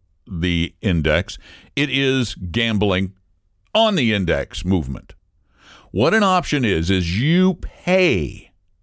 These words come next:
someone for the right to buy the entire S and P five hundred at a slightly higher price at some date in the future, either a week, a month, or a few months in the future.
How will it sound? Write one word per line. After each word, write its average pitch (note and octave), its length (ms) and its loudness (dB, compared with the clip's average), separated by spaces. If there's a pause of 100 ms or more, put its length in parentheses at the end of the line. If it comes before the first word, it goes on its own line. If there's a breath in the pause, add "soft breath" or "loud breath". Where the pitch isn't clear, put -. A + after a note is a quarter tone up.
(540 soft breath)
someone F#2 720 0 (260)
for G#2 600 4
the F#2+ 160 0
right G#2+ 540 0
to G2+ 160 -2
buy G#2+ 1040 2
the G2 160 0
entire A#2 520 2
S G#2+ 160 -2
and G2 140 -2
P G#2+ 160 0
five F#2+ 300 0
hundred F2+ 560 0 (480 loud breath)
at A2+ 280 0
a G2 340 2
slightly A#2+ 540 0
higher G#2+ 260 2
price F#2 400 2
at F#2+ 240 2
some G#2 320 0
date G#2 300 0
in A2 80 -2
the G2 40 2
future, F#2+ 380 0
either E2+ 180 0
a E2+ 60 2
week, B2+ 420 -2
a F2+ 80 0
month, A2 540 2
or F#2+ 160 4
a F2 80 2
few A2 180 2
months G2 380 2
in G#2+ 240 0
the F#2+ 80 2
future. F2+ 460 -4